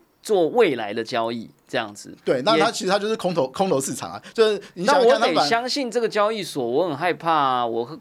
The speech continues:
Speaker 1: 害怕各种交易所。你有做这件事吗？
Speaker 2: 我做了一些。
Speaker 1: 你做了一些。
Speaker 2: 我，我，我把一半的E T H这样做。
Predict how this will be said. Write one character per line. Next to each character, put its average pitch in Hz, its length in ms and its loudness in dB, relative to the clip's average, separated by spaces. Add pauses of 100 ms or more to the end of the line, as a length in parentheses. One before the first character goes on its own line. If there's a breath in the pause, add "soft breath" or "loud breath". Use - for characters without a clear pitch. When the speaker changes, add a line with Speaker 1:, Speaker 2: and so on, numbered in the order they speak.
Speaker 1:
害 202 240 -4
怕 185 140 -2
各 180 160 -2
种 123 160 -6
交 131 200 -2
易 127 40 -8
所。 123 140 -8
你 175 140 0
有 226 120 2
做 196 160 4
这 170 60 -4
件 180 200 -2
事 165 220 -4
吗？ 123 320 0
Speaker 2:
我 123 60 -4
做 170 200 2
了 117 80 0
一 107 60 -6
些。 98 280 -12
Speaker 1:
你 127 140 -6
做 175 200 4
了 139 120 2
一 135 60 -4
些。 147 60 0
Speaker 2:
我， 156 80 4
我， 190 80 4
我 180 40 4
把 143 180 2
一 127 100 -6
半 160 160 0
的 123 60 -8
E 110 100 -10
T 117 100 -8
H 101 160 -10
这 90 80 -16
样 87 100 -16
做。 - 160 -20